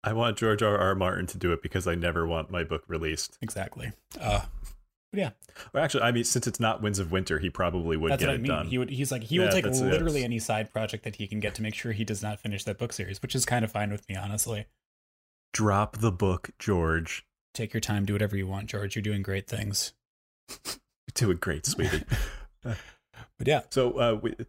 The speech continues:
Speaker 1: we're, we're recording at, like, one seventeen A M.
Speaker 2: We're supposed to have released
Speaker 1: And
Speaker 2: this episode <laughs> already, but we just didn't.
Speaker 1: We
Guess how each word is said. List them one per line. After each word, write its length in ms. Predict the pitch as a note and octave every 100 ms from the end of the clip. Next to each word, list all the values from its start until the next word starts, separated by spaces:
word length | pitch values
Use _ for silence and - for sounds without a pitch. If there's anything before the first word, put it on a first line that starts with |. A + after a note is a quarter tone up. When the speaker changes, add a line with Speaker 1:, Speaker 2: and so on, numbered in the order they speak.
| _
Speaker 1:
we're, 220 | - A2 G#2
we're 200 | A2 A2+
recording 680 | A#2+ - G#2 G#2+ G2 E2+ D#2+
at, 200 | F#2+ E2+
like, 160 | F2 E2
one 200 | E2+ F2
seventeen 480 | - F2+ F2 F2+ E2
A 40 |
M. 180 | E2 E2
Speaker 2:
We're 60 |
supposed 280 | D#2+ E2 E3
to 60 | D#3+
have 120 | C3+
released 340 | A2+ A2 G2
Speaker 1:
And 80 | F#2+
Speaker 2:
this 140 | A#2 A2+
episode 420 | G#2 - - -
<laughs> 60 |
already, 400 | A2+ A2+ G#2 G2 - - - _ _ _ _
but 220 | G#2 -
we 500 | A#2 G2+ G2+ G#2 G#2
just 540 | G2 A#2 A#2+ - C#3 B2+
didn't. 220 | D#3+ G3+
Speaker 1:
We 240 | D3 A2+